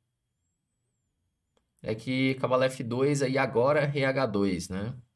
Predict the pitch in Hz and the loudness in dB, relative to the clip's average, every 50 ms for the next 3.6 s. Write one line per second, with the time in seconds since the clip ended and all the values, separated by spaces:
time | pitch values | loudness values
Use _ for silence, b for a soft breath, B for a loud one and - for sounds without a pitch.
0 | _ - 110 - - 101 - - - - 120 117 117 120 - - 95 85 85 85 | _ -16 -12 -10 -10 -10 -10 -10 -4 -2 0 0 0 -4 -4 -4 -2 -2 -4 -4
1 | - - _ _ _ _ _ _ _ _ _ _ _ _ _ _ _ _ _ _ | -8 -14 _ _ _ _ _ _ _ _ _ _ _ _ _ _ _ _ _ _
2 | _ _ _ _ _ _ _ _ _ _ _ _ _ _ _ b b b b b | _ _ _ _ _ _ _ _ _ _ _ _ _ _ _ b b b b b
3 | b b _ _ - - 104 131 151 165 - | b b _ _ -12 -6 -4 -2 -2 -2 -4